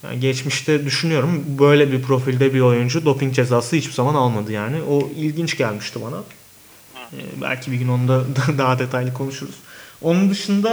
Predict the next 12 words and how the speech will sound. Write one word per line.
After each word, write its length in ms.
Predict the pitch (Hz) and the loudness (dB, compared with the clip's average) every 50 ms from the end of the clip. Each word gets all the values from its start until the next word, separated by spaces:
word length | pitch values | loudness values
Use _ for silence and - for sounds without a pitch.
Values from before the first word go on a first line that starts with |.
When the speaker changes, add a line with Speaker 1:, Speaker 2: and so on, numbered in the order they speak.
| 226 | 0
Speaker 1:
e, 240 | 220 - - 170 160 160 156 156 156 151 - - - | -2 -4 -8 -6 -6 -4 -4 -4 -4 -6 -6 -4 -2
var 160 | 165 185 226 | -2 -2 -2
mı 140 | 262 - 160 | 0 0 0
abi 140 | 147 139 - | 0 0 0
senin 300 | - 143 135 135 135 135 | 0 0 0 0 2 4
bahsetmek 460 | 131 127 127 - 139 131 143 139 123 | 4 4 4 2 0 0 0 -2 -2
istediğin, 440 | - - - 135 127 139 165 185 180 | -2 -4 -4 -2 -2 -2 -2 0 0
hani 240 | 151 135 135 131 131 | 0 0 2 2 2
böyle 220 | 127 131 127 123 | 2 2 0 0
şey, 200 | 127 - 135 127 127 - - - - - - - | 0 0 0 0 -2 -4 -6 -10 -14 -14 -10 -6
e, 60 | 127 127 127 104 76 64 62 50 50 50 - - - - - - - - - - - - - - | -4 -4 -4 -4 -6 -8 -10 -12 -12 -14 -16 -18 -20 -20 -20 -20 -20 -20 -20 -20 -20 -20 -18 -6
gözünü, 520 | 135 127 135 127 127 131 131 135 135 131 | 0 2 2 4 4 4 4 4 2 0